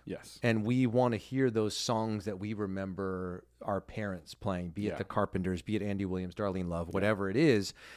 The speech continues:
Speaker 2: And so I think now that we are the ones who are listening to Spotify where things are being tracked all the time, I think we're driving a lot of the charts,
Speaker 1: Yeah.
Speaker 2: you know, to an extent. And I think Christmas, uh, this is what I sort of like, the conclusion I came to is that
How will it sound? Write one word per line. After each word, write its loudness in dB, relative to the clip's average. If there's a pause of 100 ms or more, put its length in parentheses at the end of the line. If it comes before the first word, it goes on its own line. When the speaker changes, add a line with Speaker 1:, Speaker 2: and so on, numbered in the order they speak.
(160)
Speaker 2:
And 0
so 6
I 6
think 0
now 4
that 4
we 2
are 8
the 2
ones 2
who -2
are 0
listening 0
to 0
Spotify 0
where -4
things -4
are -4
being -6
tracked -6
all 0
the -6
time, -6 (340)
I -6
think -4
we're 2
driving -2 (260)
a -2
lot -2 (120)
of 0
the -6
charts, -2 (140)
Speaker 1:
Yeah. -4
Speaker 2:
you -2
know, 4
to -4
an 0
extent. 0
And -4
I 0
think 0 (600)
Christmas, 2
uh, 0
this 4
is 0
what 8
I 8
sort 4
of 2
like, 2
the -2
conclusion 2
I 2
came -4
to -6
is -4
that 0